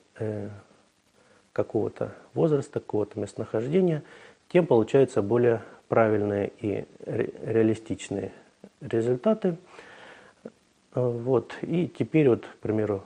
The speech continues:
в современных публикациях нужно использовать как минимум несколько из перечисленных методов,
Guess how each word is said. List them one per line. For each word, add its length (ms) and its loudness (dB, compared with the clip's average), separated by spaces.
в 60 -20
современных 560 2
публикациях 880 2
нужно 360 0
использовать 500 0
как 220 -4
минимум 300 0
несколько 540 -4
из 120 -10
перечисленных 640 -6
методов, 400 0